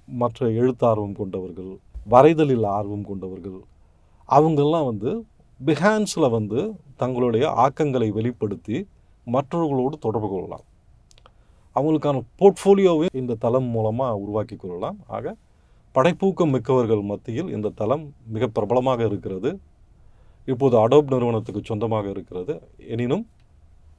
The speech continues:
உங்களுக்கு கிராஃபிக் டிசைன்லலாம் ஆர்வம் இருந்தால் அல்லது கிராஃபிக் டிசைன்ல ஆர்வம் இருக்க யாராவது தெரிஞ்சாங்கன்னா, இந்த சேவையை பரிந்துரைக்கலாம். நீங்களும் பயன்படுத்தி பாருங்க, தெரிவிங்க.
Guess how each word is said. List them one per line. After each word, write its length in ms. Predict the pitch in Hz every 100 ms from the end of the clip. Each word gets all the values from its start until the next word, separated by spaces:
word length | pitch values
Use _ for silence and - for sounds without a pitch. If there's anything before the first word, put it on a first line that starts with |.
| _ _
உங்களுக்கு 300 | - 110 95
கிராஃபிக் 260 | 117 131 147
டிசைன்லலாம் 800 | 117 117 120 123 120 113 110 117
ஆர்வம் 420 | 117 107 117 113
இருந்தால் 360 | 104 101 110 113
அல்லது 240 | 104 104
கிராஃபிக் 440 | 95 110 120 104
டிசைன்ல 400 | 104 113 123 120
ஆர்வம் 280 | 107 101 110
இருக்க 240 | 107 98 104
யாராவது 420 | 98 110 104 107
தெரிஞ்சாங்கன்னா, 520 | 110 110 101 98 196 - -
இந்த 120 | 95
சேவையை 320 | 110 107 107 87
பரிந்துரைக்கலாம். 640 | 101 107 104 98 - 123
நீங்களும் 460 | 180 110 117 113 104
பயன்படுத்தி 500 | 110 107 107 - 101
பாருங்க, 440 | - 95 90 135 196 _
தெரிவிங்க. 260 | - 92